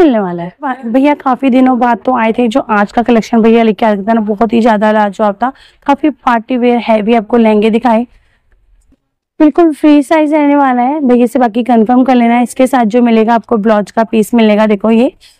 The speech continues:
साथ में आपको linen के साथ रहेगी। Front back इसी तरीके के सभी जो मैंने आपको पहले भी लहंगे दिखाए थे, उनमें भी अंदर से लहंगा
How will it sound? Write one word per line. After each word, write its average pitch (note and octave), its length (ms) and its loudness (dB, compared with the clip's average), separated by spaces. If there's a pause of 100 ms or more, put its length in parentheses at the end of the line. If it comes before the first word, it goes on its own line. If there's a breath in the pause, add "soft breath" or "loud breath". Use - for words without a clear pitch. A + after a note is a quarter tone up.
साथ D#4 300 -2
में D#4+ 60 -2
आपको D#4 160 -2
linen A#3 380 0
के A3 60 -2
साथ A3 240 -4
रहेगी। F3+ 200 -6 (540)
Front D4 320 2
back B3+ 300 -2
इसी B3 180 -6
तरीके B3 220 0
के C4 80 0
सभी B3 260 0
जो B3 120 2
मैंने B3 140 2
आपको A#3 160 -6
पहले A3+ 280 0
भी A#3+ 80 0
लहंगे A3+ 220 2
दिखाए A3+ 240 -2
थे, B3 100 -2
उनमें A3+ 260 2
भी A#3+ 80 2
अंदर G#3+ 240 2
से A#3+ 140 -4
लहंगा A3+ 280 0